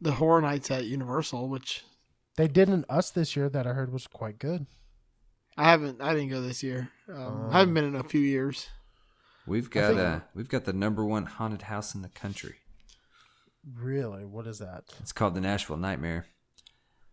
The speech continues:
Speaker 3: I tried to get one of the guys as a family friend on the show. He's in the Facebook group. I don't know if he still listens to the show. I think he does, maybe.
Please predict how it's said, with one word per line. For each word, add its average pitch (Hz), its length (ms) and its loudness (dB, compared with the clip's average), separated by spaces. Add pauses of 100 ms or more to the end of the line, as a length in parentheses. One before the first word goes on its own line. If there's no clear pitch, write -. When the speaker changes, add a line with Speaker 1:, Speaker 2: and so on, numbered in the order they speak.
Speaker 3:
I 104 80 -2
tried 190 260 4
to 190 80 0
get 110 200 0
one 113 160 -2
of 107 60 -2
the 98 80 -2
guys 104 360 2
as 90 140 -6
a 92 80 -2
family 107 380 -2
friend 107 460 -4 (160)
on 101 160 -4
the 92 60 -6
show. 101 440 -2 (340)
He's 107 160 -4
in 107 60 -2
the 95 60 -2
Facebook - 420 -6
group. 92 240 -2
I 143 40 -2
don't 180 100 0
know 151 60 2
if 120 80 -2
he 107 80 -2
still 98 220 -4
listens 90 400 -4
to - 60 -10
the 82 60 -8
show. 87 180 -6
I 113 40 -6
think 220 180 -12
he - 80 -12
does, 73 280 -10
maybe. 85 280 -8